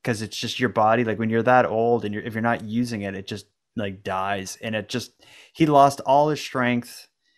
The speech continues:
His ability to talk was going. Then, um, he couldn't leave the hospital then, and they were waiting to find him, like,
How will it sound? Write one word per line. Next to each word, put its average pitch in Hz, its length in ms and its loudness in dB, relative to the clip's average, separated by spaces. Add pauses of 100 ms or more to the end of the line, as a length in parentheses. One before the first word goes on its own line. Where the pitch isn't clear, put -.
(320)
His 120 180 2
ability 123 440 6
to 117 60 -2
talk 117 460 0
was 117 260 -6 (440)
going. 117 640 0 (160)
Then, 120 480 2
um, 107 440 -2 (1800)
he 151 120 2
couldn't 143 380 0
leave 139 340 2
the 135 100 4
hospital 110 500 0
then, 107 240 -2
and 107 140 -2
they 113 80 2
were 113 140 2
waiting 117 360 4
to 110 80 -2
find 120 400 0
him, 113 160 -2
like, 107 380 -4